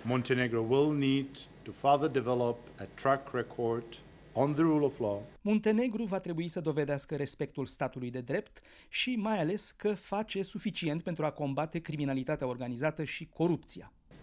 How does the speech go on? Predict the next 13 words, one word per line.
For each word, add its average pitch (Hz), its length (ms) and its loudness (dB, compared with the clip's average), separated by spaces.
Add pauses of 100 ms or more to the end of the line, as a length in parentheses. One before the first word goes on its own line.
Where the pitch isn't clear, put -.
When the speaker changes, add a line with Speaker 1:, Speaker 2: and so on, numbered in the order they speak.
(140)
Speaker 1:
Especially 123 800 2
in 101 100 -2
fight 113 500 2
against 104 400 -4 (100)
organized 107 580 -6
crime 98 320 -2 (380)
and 98 200 -8
corruption. - 480 -10 (360)
Speaker 2:
Cu 233 120 -2
tot 302 400 -6
tonul 180 380 0
oficial 151 420 -2
optimist, 196 540 -2